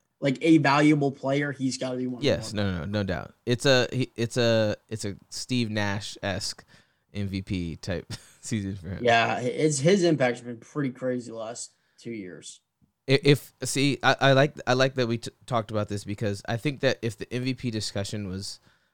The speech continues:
Speaker 2: looked at in the way that we're talking about it, that Dame Lillard would be one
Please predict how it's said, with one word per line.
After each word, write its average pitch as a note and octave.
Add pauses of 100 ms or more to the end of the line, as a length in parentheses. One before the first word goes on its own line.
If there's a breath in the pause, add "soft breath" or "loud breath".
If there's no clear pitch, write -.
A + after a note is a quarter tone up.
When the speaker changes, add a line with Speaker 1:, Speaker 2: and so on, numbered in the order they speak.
(140)
Speaker 2:
looked G2+
at G#2
in -
the G#2
way G2+
that F2+
we're F#2+
talking F#2+
about F#2+
it, F#2+
that F#2
Dame G2+
Lillard E2+
would E2
be D2+
one -